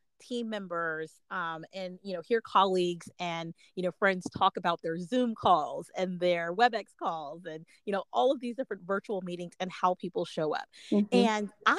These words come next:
Speaker 1: truly believe that, uh, in some instances, we may actually hurt our personal brand because we think that we're remote, we don't have to show up a certain way.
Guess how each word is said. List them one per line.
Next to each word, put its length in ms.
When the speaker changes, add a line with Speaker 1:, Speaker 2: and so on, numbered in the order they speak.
Speaker 1:
truly 340
believe 520
that, 320
uh, 60
in 160
some 200
instances, 500
we 160
may 240
actually 920
hurt 460
our 140
personal 520
brand 440
because 300
we 80
think 240
that 100
we're 100
remote, 360
we 80
don't 140
have 100
to 80
show 160
up 120
a 40
certain 320
way. 160